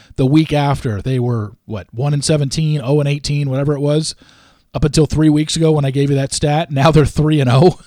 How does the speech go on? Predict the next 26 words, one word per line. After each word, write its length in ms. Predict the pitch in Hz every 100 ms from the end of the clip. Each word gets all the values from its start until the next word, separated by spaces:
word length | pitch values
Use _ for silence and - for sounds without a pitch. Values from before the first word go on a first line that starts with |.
| _ - -
<laughs> 360 | - _ _
Well, 160 | 104 156
Cincinnati 480 | - 170 165 165 151
played 240 | 147 139
San 160 | 151 135
Francisco 280 | 135 - 127
last 300 | 123 113 127
week, 240 | 123 123
so 220 | - 117
hopefully 340 | 113 143 135 127
we 80 |
can 100 | 117
make 140 | 123 110
it 80 | 104
four 220 | 135 117
and 100 | 92
oh. 200 | 82 - _ _ _ _ _ -
And 480 | 110 104 101 98
that 220 | 120 123 - _
stat 340 | - - 123 110
has 100 | 110
completely 380 | 123 131 110
done 180 | 110 113
a 40 | 101
one 180 | 107 98
eighty. 300 | 87 85